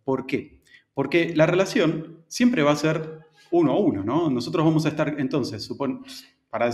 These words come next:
para decirlo de esta manera, nosotros vamos a estar quemando una Luna y creando cien U S T, cuando Luna vale cien, pero U S T está cotizando por arriba de uno.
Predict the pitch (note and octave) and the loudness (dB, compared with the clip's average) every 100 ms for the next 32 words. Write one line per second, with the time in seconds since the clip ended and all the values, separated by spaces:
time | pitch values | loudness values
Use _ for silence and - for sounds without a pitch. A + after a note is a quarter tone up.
0 | - - B2+ B2+ C3 F3+ E3+ D#3 C#3+ B2+ | -4 -2 0 0 0 2 2 2 0 0
1 | A2+ A2 A#2 - F3 E3 D#3 D#3 D#3 D3+ | -2 -4 -6 -8 -6 -4 -4 -4 -4 -6
2 | - - _ D#3 D3 B2+ G#2 G#2 - F#3 | -12 -20 _ 0 0 0 -4 -8 -4 0
3 | F3+ F#3+ F3+ C3 D#3+ - - _ _ _ | 0 2 4 2 0 -6 -18 _ _ _
4 | C#3 C#3+ C#3+ - - C3 A#2 C3 D#3 C#3+ | 0 2 0 -6 -12 -4 0 2 2 0
5 | C#3 - - F3+ B2+ A#2+ A#2+ - D3+ C#3+ | -2 -8 0 2 2 0 -2 -4 -2 -2
6 | - - _ - F#2+ G2+ C3+ B2 A2 A#2 | -8 -18 _ -10 -6 0 2 2 0 -2
7 | A#2 D3 A2 - - _ _ _ - C#3 | -2 -2 -2 -6 -16 _ _ _ -4 0
8 | D3+ G#3 A3 D#3 G#3 A2 D#3+ E3 C3+ D#3+ | 2 2 0 0 -2 0 -2 -4 -2 -2
9 | E3 E3 A2 G#2 G3 C3 G#2 G2+ G2 - | -2 -2 -6 -6 -4 -4 -2 -4 -6 -10